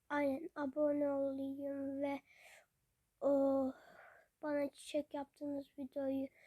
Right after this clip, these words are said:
izleyelim. Ya da siz bana yorumlardan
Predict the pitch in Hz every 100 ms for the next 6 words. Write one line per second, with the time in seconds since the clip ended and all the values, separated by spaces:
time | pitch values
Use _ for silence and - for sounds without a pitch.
0 | - _ - 285 269 - 294 294 294 285
1 | 277 311 349 440 - _ _ _ _ -
2 | - - 339 392 403 - - - - -
3 | 349 339 349 339 320 330 330 330 330 320
4 | 320 294 302 - 339